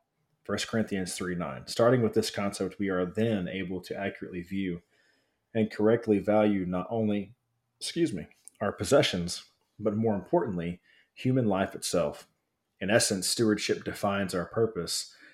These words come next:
in this world as assigned to us by God himself. It is our divinely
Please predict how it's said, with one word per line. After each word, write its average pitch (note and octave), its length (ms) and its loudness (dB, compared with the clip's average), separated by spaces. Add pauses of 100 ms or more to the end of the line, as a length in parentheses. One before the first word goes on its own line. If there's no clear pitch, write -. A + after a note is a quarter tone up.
(120)
in G2 140 -2
this F2+ 240 -4
world F#2 260 2
as F2 120 -2
assigned G2 440 -2
to F#2 180 -2
us F2+ 100 -4
by E2 220 -4
God F#2 340 -4
himself. E2+ 600 -6 (440)
It F#2+ 100 -4
is F2+ 140 -2
our F#2 180 0
divinely G#2 1600 -2